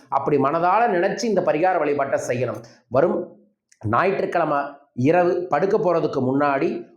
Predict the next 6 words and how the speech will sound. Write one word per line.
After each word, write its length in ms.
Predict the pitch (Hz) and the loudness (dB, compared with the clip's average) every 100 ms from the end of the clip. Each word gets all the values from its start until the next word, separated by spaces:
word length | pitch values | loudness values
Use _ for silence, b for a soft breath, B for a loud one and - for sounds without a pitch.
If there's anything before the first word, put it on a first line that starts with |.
| - | -2
ஒரு 480 | 151 202 - - - 107 | 2 2 2 -4 -10 -2
வெத்தலை 580 | 143 143 214 202 175 151 | -2 0 2 2 2 0
மேல 500 | 139 143 165 208 - | 0 0 0 -2 -4
ஒரு 240 | 135 131 127 | -2 -2 0
டம்ளரை 440 | 139 170 196 165 | 0 2 2 2
வையுங்க. 360 | 139 131 123 | 2 0 0